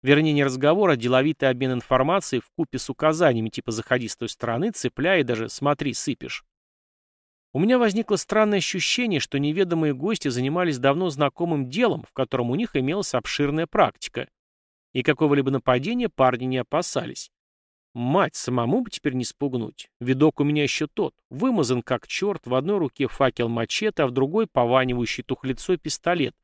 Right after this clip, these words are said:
в обрамлении мёртвых пальцев. Да я при виде такого чуда сначала пальнул, желательно не для острастки, а строго в жбан, и только потом начал бы разбираться, кто это. Значит, выскакивать, как чёртик из табакерки, ни к чему.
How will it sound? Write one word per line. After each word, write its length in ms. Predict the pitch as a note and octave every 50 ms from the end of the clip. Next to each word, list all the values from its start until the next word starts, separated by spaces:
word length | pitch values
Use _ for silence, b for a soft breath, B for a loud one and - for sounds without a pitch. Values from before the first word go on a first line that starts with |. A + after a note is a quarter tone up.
| _ -
в 100 | A#2+ B2+
обрамлении 680 | B2 A#2 B2+ C3 B2+ B2 A#2+ A#2 B2+ C#3+ D#3+ F3 E3 D3+
мёртвых 500 | C3+ B2 A#2+ A#2+ A2+ - - C3+ C3 -
пальцев. 520 | _ - F#3 D3 A2+ - - - - - - _ _ _ _ -
Да 100 | A#2 C3
я 160 | C#3 D3+ C#3+
при 260 | A2+ - C3 C3+ C#3
виде 280 | C3+ D3+ C#3+ B2+ C3+ C3
такого 260 | - _ - C3 A#2+
чуда 320 | - - - E3+ D#3 C3+
сначала 420 | A#2+ - - C3+ B2+ - D3+ D3 C3 -
пальнул, 420 | - C3+ C3 C3 C3+ F3 A3 G3+ A2
желательно 420 | F#2 A#2 B2 A#2+ A#2 - B2+ A#2+
не 100 | B2 A#2+
для 200 | A#2 A#2+ B2 A#2+
острастки, 520 | A#2 - - - C3+ E3 F3+ - - -
а 60 | B2 A2+
строго 360 | - - - C#3+ C#3+ B2+ C3
в 80 | B2+
жбан, 420 | A#2+ B2 C3 B2+ C#3 A#2 G#2 G2 - _ _ _ _ _ _ -
и 80 | F3+
только 260 | F#3 - C4 A3 - -
потом 380 | - F3+ - - C#3+ C3 B2
начал 320 | A#2+ A#2+ A#2 A2+ - A#2+ A#2
бы 120 | A2 A#2
разбираться, 500 | A2+ G#2 G#2 A#2 B2 C#3+ E3 E3 - -
кто 280 | - _ - D3 C3 G2
это. 260 | G#2 - - B2 - - _ _ _ _ _ _ _ _ _ _ _ _ _ _ _ _
Значит, 300 | - D#3 D3 - C#3 -
выскакивать, 640 | C3 C#3+ - - - - G#3+ A#3 - - G#3 - -
как 180 | - D#3+ -
чёртик 420 | - - - G#3 G3+ F3 - - -
из 120 | C#3 -
табакерки, 580 | - C#3 B2 C#3 D3 C#3+ - G3+ F#3 - - D#3
ни 120 | D#3 D3
к 60 | -
чему. 360 | - - - G#3 F3+ B2 -